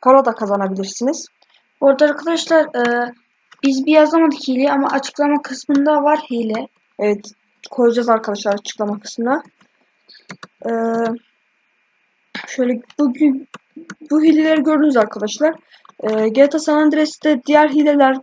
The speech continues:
Speaker 1: beş yıldız, altı yıldız falan hilelerini de görmek istiyorsanız, e, kanala abone olup like atmayı unutmayın.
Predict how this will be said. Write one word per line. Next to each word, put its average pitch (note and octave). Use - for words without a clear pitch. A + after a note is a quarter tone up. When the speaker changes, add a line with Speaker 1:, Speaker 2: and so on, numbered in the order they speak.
Speaker 1:
beş C#4+
yıldız, C4+
altı C#4
yıldız B3
falan C4+
hilelerini D4+
de C4
görmek C#4
istiyorsanız, C#4
e, A#3
kanala D4
abone C#4
olup B3+
like C#4
atmayı C#4
unutmayın. C4+